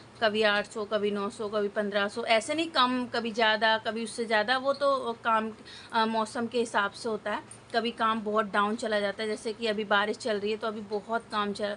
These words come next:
कम चल रहा है, जैसे कभी-कभी तो कुछ भी नहीं होता है, खाली वापस आ जाते हैं, गैस का खर्चा ही मतलब गाड़ी ले लेती है,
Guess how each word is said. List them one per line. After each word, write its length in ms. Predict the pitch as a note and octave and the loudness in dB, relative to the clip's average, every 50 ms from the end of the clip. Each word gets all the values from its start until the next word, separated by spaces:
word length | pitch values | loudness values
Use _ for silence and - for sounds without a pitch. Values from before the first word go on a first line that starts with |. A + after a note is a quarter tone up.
| - - - - - - - - | -8 -12 -18 -18 -20 -8 -2 2
कम 180 | A#3+ A3+ A#3 | 2 2 2
चल 240 | A3+ A#3+ A#3+ A3 G#3 | 2 2 0 2 2
रहा 140 | G#3 G#3+ G#3+ | 2 2 2
है, 80 | A3 | 2
जैसे 240 | G#3+ A3 G#3+ - A#3+ | 0 -2 -4 -6 -6
कभी-कभी 440 | A#3 A3+ A3 G#3+ G#3+ A#3 G#3+ G#3+ A#3 | -4 -4 -4 -4 -4 -6 -4 -4 -6
तो 120 | A3+ B3 | -6 -6
कुछ 260 | A#3+ - B3 A#3+ - B3 | -6 -6 -6 -6 -4 -2
भी 160 | A3 C4 C4+ | 0 0 2
नहीं 180 | C4+ B3+ A#3 | 2 2 2
होता 260 | G#3+ F#3+ E3 - - E3+ | 0 0 -2 -4 -6 -6
है, 140 | F3+ F3+ - - - - - - - - - - - | -6 -8 -12 -18 -20 -20 -20 -20 -20 -20 -18 -8 -2
खाली 320 | - A#3 A3 A3+ B3+ C#4+ | 2 2 4 4 4 4
वापस 360 | C4+ C#4 A#3+ - A#3 A3+ - | 4 4 4 4 2 -2 0
आ 100 | B3 G#3+ | 0 0
जाते 280 | G3+ G3+ G3 F#3+ - A#3 | 0 0 -2 -2 -4 -6
हैं, 80 | A#3 G#3 | -4 -2
गैस 220 | A3 A3 G#3+ G#3 | 0 0 0 0
का 100 | - B3+ | -2 -6
खर्चा 340 | A#3 A#3 B3+ G3+ F#3 - A3+ | -6 -4 -6 -6 -4 -2 -2
ही 160 | A3 A3+ A#3+ | -2 0 0
मतलब 300 | A#3 A3+ - A#3 A3+ A3 | -2 -4 -4 -2 -4 -2
गाड़ी 280 | G3+ A3 G3+ G3 G3 G3+ | 0 0 0 2 0 0
ले 140 | G3+ G3 F#3 | -2 -2 -4
लेती 280 | F3+ F3+ E3 - - | -4 -6 -8 -10 -12
है, 220 | E3+ E3+ F3 F3+ | -12 -10 -10 -12